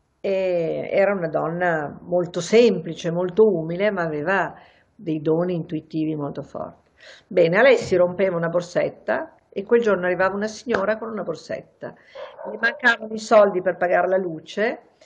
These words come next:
e magari veniva una persona che aveva... che stava bene, cioè, guardi, le dava una busta e dentro c'erano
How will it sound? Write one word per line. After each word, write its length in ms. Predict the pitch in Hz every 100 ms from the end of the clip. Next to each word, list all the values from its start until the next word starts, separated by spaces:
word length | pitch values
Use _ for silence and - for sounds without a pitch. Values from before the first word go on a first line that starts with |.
| _ _
e 160 | 185
magari 500 | 196 220 190 220 277
veniva 320 | 180 180 175 170
una 140 | 175
persona 540 | 175 170 - 208 170 156
che 100 | 156
aveva... 800 | 151 151 147 143 143 143 143 - - _ _ _
che 120 | _ 139
stava 320 | - 151 220
bene, 400 | 175 160 170 160
cioè, 200 | 165 165
guardi, 480 | 175 185 165 160 -
le 120 | 165
dava 200 | 165 160
una 120 | 185 220
busta 440 | 190 156 - 226
e 80 | 220
dentro 320 | 185 196 240
c'erano 400 | - 240 240 247